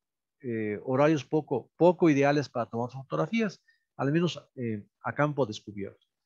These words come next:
Entonces, se pueden tomar fotografías con las debidas, eh, ubicaciones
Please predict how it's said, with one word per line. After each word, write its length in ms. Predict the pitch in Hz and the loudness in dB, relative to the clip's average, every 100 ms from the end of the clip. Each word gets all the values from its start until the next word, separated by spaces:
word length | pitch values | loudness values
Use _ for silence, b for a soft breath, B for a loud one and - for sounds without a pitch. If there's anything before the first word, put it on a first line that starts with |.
| _ _ _ - | _ _ _ -6
Entonces, 760 | 131 131 170 170 185 175 - _ _ _ | -4 2 4 6 4 2 -4 _ _ _
se 180 | - 135 | -6 -2
pueden 240 | - 170 175 | 4 4 4
tomar 220 | 175 170 | 4 2
fotografías 580 | 170 180 160 180 190 - | 2 2 2 2 0 0
con 220 | 160 127 | -2 -2
las 120 | 113 | -4
debidas, 500 | 117 135 147 131 - | -2 0 0 -2 -8
eh, 120 | 104 104 _ _ _ _ - | -20 -20 _ _ _ _ -4
ubicaciones 920 | 131 127 131 117 139 147 156 - | -2 0 -2 -2 -2 -2 -4 -8